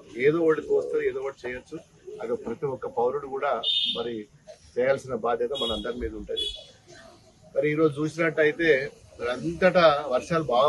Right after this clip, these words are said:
పడుతున్నాయి, కానీ మా మిడిదొడ్డి మండలంలో దుబాక నియోజకవర్గంలో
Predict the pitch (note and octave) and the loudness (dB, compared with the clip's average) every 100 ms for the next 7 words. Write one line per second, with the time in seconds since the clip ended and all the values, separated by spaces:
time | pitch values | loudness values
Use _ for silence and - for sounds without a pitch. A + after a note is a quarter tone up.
0 | C3+ A#2+ - A#2+ - - - - - - | 4 2 -4 -10 -10 -14 -20 -20 -20 -20
1 | - - - - - - - C#3 D#3+ C3+ | -18 -20 -20 -18 -16 -10 -2 2 2 0
2 | - - - - - C#3 C#3+ C#3 D3 E3 | -6 -12 -12 -10 -8 -4 -2 0 0 2
3 | E3+ E3 D#3 D3+ D3 D#3 D3+ C3 D3+ D#3 | 2 2 2 2 2 2 0 2 2 2
4 | D3+ C#3+ D3 D3 C#3+ C3 C3 C3 C#3+ | 0 -2 -2 0 2 2 0 -2 0